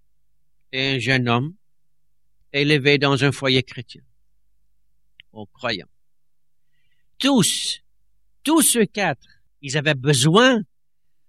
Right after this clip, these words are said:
de la puissance de Dieu qui transforme leur vie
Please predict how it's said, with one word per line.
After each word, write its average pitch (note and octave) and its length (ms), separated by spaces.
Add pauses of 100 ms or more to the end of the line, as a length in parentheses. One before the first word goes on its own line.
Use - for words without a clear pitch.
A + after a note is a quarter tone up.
(120)
de C3 120
la D3 160
puissance - 960 (360)
de C#3 200
Dieu G#3 240
qui F#3+ 240
transforme C#4+ 720
leur A#3+ 140
vie D3+ 260